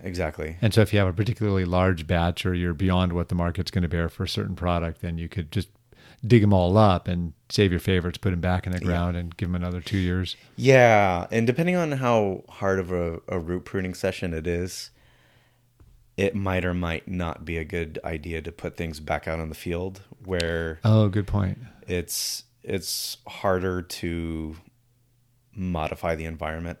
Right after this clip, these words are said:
Speaker 1: out in the, out in the field. I use lots of shade houses up there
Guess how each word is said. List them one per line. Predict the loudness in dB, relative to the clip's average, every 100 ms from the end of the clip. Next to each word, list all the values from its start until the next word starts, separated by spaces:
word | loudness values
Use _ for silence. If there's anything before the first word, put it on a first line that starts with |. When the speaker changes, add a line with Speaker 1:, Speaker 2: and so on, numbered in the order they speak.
| _
Speaker 1:
out | -10
in | -8
the, | -8 -10 -10
out | -10
in |
the | -8
field. | -4 -4 -6 _ _ _ _ -20 -18 0
I |
use | 4 4 4 -2 -4 -8 _
lots | 0 0 -2
of | -8 -8 -16 -12
shade | -4 -2 0
houses | -2 -2 -4 -4
up | -6 -6
there | -6 -6